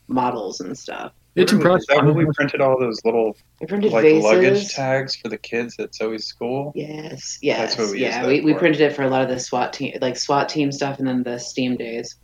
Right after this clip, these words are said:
Speaker 3: Yeah, there was, like, these little, little, like, luggage tag things, and the kids had, like, designed stuff to go on them, and, um,
Speaker 1: And
Speaker 3: Tinkercad.
Speaker 1: Tinkercad, yeah.
Speaker 3: And that was the best way to get, like, a, a different colored text or picture or whatever from the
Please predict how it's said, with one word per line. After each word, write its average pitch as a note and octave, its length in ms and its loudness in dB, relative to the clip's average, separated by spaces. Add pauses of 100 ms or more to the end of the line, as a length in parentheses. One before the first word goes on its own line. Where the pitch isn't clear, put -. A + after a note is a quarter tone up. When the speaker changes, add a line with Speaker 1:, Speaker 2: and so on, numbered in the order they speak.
(580)
Speaker 3:
Yeah, A#2+ 160 4
there A#2+ 100 6
was, B2 140 2
like, B2 200 6
these A2 160 -4
little, G#2+ 600 4 (160)
little, A#2 180 2
like, F#2+ 260 0
luggage G#2+ 460 2
tag G2+ 460 0
things, G#2 400 -4
and F#2+ 100 -8
the F#2+ 80 -8
kids A2 340 -6
had, G2 200 -6
like, F#2+ 180 -4
designed G2+ 540 -2
stuff - 380 -2
to - 160 -20
go G2+ 200 0
on G#2 280 -2
them, G#2+ 340 -4
and, G2 180 -12
um, F#2+ 300 -12 (140)
Speaker 1:
And E3 160 -6
Speaker 3:
Tinkercad. C#3 380 0
Speaker 1:
Tinkercad, G2+ 440 2
yeah. B2+ 340 -8 (220)
Speaker 3:
And B2+ 160 -2
that B2+ 100 6
was C3+ 180 4
the C#3 100 0
best B2 340 4
way B2 240 6
to B2 160 -4
get, A#2 340 2
like, G#2+ 380 4 (220)
a, G#2 320 0
a G2+ 100 4
different - 360 -2
colored A2+ 400 4
text - 480 -4
or F#2+ 260 -2 (340)
picture D3 320 -2
or D3 100 2
whatever D#3 440 -2
from A#2+ 180 -2
the G2+ 80 -8